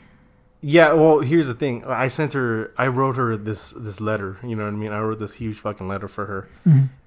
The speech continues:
Speaker 1: And I sat down and I made sure that I, I, I wrote it, like, I opened myself up a hundred percent. And I sent her, sent it, sent it to her.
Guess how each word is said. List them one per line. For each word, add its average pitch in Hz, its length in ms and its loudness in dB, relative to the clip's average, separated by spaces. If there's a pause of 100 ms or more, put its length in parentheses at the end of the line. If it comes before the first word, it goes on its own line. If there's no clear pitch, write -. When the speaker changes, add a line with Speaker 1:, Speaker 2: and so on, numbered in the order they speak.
(100)
Speaker 1:
And 101 460 -6
I 117 140 -2
sat 113 300 -4
down 101 280 -6
and 104 120 -6
I 107 60 -4
made 110 220 -4
sure 104 320 -8
that 95 180 -12
I, 92 140 -10 (280)
I, 90 460 -14
I 101 120 -12
wrote 101 260 -6
it, 95 100 -10 (160)
like, 101 120 -8 (280)
I 107 80 -8
opened 110 280 -4
myself 95 340 -12
up 90 260 -14 (880)
a 110 100 -4
hundred 110 200 -2
percent. 101 380 -10 (680)
And 113 140 -4
I 107 40 -6
sent 143 320 -4
her, 101 280 -6 (260)
sent 131 240 -6
it, 113 320 -6
sent 135 240 -8
it 120 180 -10
to 131 120 -6
her. 110 360 -6